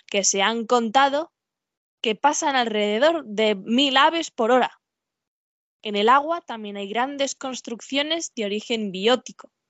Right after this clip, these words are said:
como los corales. Y su increíble paisaje no solo está formado por la biología y por la geología.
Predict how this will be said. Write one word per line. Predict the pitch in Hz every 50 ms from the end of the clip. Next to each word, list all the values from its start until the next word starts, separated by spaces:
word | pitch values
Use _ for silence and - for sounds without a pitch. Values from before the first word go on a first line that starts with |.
| _ _ _ _
como | - 240 240 262 302 339 359 349 330
los | 262 214 208
corales. | - - 185 180 180 170 170 - 277 277 - - _ _ _ _ _ _ _ _ _ _ _ _ _ _ _ _ _ _ _ _ _ _ _ _ _ _ _ _ _ _ _ _ _ _ _ _ _ _
Y | _ 233
su | - - 247
increíble | 226 226 208 247 254 294 311 339 370
paisaje | - 302 269 254 - - 285 277 - - 311 311 311 - -
no | 214 220 254 320
solo | - - 381 330 339
está | 320 - - 240
formado | - - 208 196 202 202 214 226 226 214 214 202 175
por | - 202 214 214
la | 196 190 202
biología | 208 196 190 185 185 - - 254 247 254 240 220 208 202
y | 202
por | 196 - 302 - 185
la | 185
geología. | - - - 202 190 - 214 - 254 247 202 -